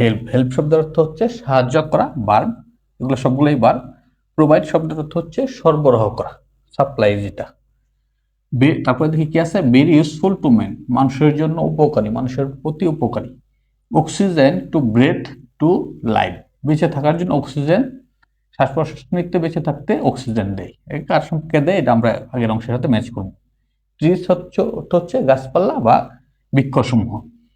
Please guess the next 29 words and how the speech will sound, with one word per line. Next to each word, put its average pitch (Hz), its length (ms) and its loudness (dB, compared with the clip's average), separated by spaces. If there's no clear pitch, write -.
Us 185 120 -2
in 180 60 2
various 131 380 6
way, 107 140 -4
আম-, 131 260 -4
আমাদেরকে 165 480 0
বিভিন্নভাবে, 127 640 4
আমাদেরকে 151 340 -2
বিভিন্নভাবে, 139 720 0
এটার 113 280 0
হচ্ছে 110 240 -2
অর্থ, 120 260 0
বাকিটার 123 440 0
অর্থ 120 200 -2
অংশের 127 220 -6
সাথে - 200 -6
আমরা 180 160 -2
ম্যাচ 120 240 -2
করব। - 320 -10
Oxygen 190 440 2
to 175 80 4
breathe 165 300 2
to 180 80 2
life, 95 260 -4
অক্সিজেন 170 420 0
কি 175 100 2
করে, 226 260 0
ড্যাশ, 117 200 0
oxygen 170 580 -2